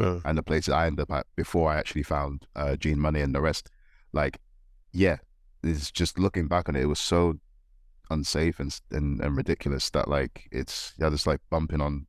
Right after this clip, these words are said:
Speaker 2: yeah, it was, it was terrible, and I don't want
Speaker 1: Mm.
Speaker 2: anyone else to go through that, 'cause it's
Speaker 1: Mm.
Speaker 2: all, like, you could quite easily get seriously hurt and your journey's over before you started. So, um, do your research and be open-minded is what I would say, and also, and also know that, look, it's not for everybody.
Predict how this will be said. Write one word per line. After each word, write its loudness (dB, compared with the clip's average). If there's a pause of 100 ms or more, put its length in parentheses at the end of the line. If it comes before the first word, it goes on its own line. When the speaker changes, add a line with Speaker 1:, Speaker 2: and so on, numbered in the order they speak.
Speaker 2:
yeah, 2
it 4
was, 2
it 0
was 2
terrible, 0
and 0
I 2
don't 4
want 4
Speaker 1:
Mm. 4
Speaker 2:
anyone 2
else -2
to -4
go 0
through -2
that, -2
'cause -4
it's 2
Speaker 1:
Mm. 2
Speaker 2:
all, 2
like, 2
you 0
could -4
quite 2
easily 0
get -4
seriously 2
hurt 0
and -6
your -2
journey's 0
over 0
before -4
you 0
started. -2 (560)
So, 2
um, 2 (320)
do 2
your 6
research 2
and -4
be 2
open-minded -2
is -8
what 0
I 0
would -4
say, -2 (560)
and 0
also, 4 (160)
and 2
also 2
know 2
that, -2
look, -2
it's -4
not 2
for -2
everybody. -2